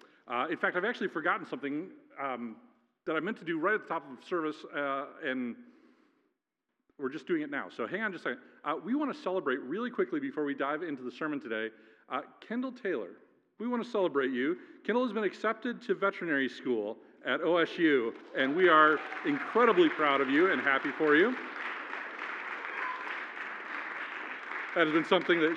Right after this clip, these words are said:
she has been, uh, working for for a while, and, uh, uh, very, very excited. She's also excited about Isaac still, but also now excited about veterinary school as well. Uh, just wanna make that, put that out there in the universe.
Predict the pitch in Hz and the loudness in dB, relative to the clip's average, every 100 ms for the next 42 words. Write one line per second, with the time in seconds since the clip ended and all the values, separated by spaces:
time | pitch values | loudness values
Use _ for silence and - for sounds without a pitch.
0 | - 170 139 151 139 - 151 127 123 151 | 2 2 4 2 0 -2 -2 0 0 -4
1 | 180 147 180 180 156 151 113 135 120 127 | -8 4 4 4 -4 -2 -2 -2 0 0
2 | 117 98 104 110 104 101 104 95 - _ | -2 -4 -6 -8 -8 -6 -6 -8 -12 _
3 | _ _ _ 110 101 117 127 117 143 127 | _ _ _ -12 -12 -12 -10 0 2 4
4 | 120 117 113 117 131 107 95 - - 160 | 2 -2 -4 -6 -6 -6 -8 -14 -8 -4
5 | 165 185 - 151 139 131 143 135 101 - | -2 -2 -2 0 0 -2 0 -2 -2 -10
6 | - 120 82 - - _ _ _ - - | -2 -2 -2 -10 -20 _ _ _ -20 -2
7 | 135 131 160 175 - 139 143 143 147 - | -2 0 2 2 2 0 2 2 0 0
8 | 123 117 113 107 - 127 110 117 104 127 | 0 0 -2 -4 -6 -6 -4 -4 -4 -4
9 | 101 90 101 - - - - - - 143 | -4 -4 -8 -8 -20 -20 -20 -20 -6 0
10 | 135 123 113 107 104 - _ _ _ 120 | 2 0 0 -4 -8 -12 _ _ _ -18
11 | - 110 104 101 104 98 - - - - | -8 -4 -4 -2 0 0 -2 -18 -20 -14
12 | 101 101 90 98 95 95 92 90 - | -4 -4 -4 -6 -10 -10 -12 -12 -14